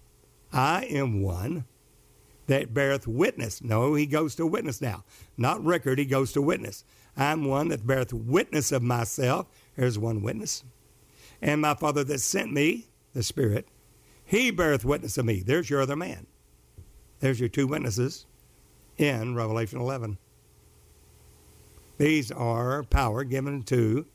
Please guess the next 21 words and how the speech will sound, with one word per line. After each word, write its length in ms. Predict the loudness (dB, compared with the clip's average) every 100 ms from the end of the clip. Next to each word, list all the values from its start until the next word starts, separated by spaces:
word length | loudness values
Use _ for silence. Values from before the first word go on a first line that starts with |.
| _ _ _ _ _ -2
God's 300 | 0 0 -2
two 160 | -2 -2
servants. 520 | -4 -6 -8 -14 -20 _ _ _ _ _ _ _ -20 _ -20 -20 -20 -20 -20 -20 -20 -20 -20 -20 -4
Who 160 | 2 4
are 180 | 4 2
they? 260 | -2 -6 -12 _ _ _ _ _ _ 0
They 120 | 0
will 140 | 2
prophesy 680 | 2 2 2 -4 -2 -2 -2 -2
for 280 | 0 2
forty-two 460 | 0 -2 -2 0 0
months. 360 | 0 -4 -12 -18 -18 -18 -20 -20 -20 -20 -20 -20 -20 -20 -14 -4
How 140 | -2
long 260 | -2 -4 -6
is 160 | -6
that? 260 | -8 -10 -14 _ _ _ _ _ _ _ _
Three 460 | -4 2 4 2 -2
and 300 | -2 -2 0
one 200 | -2 0
half 260 | 0 0 0
years. 400 | 0 0 -2